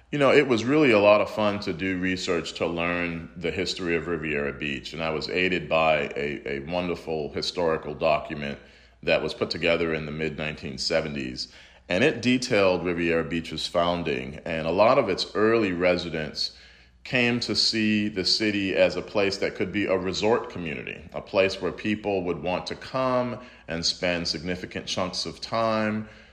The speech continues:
particularly when it was cold in the places where they were living.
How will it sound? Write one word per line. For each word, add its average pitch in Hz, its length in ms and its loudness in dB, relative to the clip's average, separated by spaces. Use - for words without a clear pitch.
particularly 117 460 2
when 92 180 0
it 85 80 -2
was 80 260 -4
cold 104 420 4
in 82 100 -2
the 80 60 -4
places 82 460 -2
where 78 160 -2
they 98 120 6
were 85 140 0
living. 71 420 -4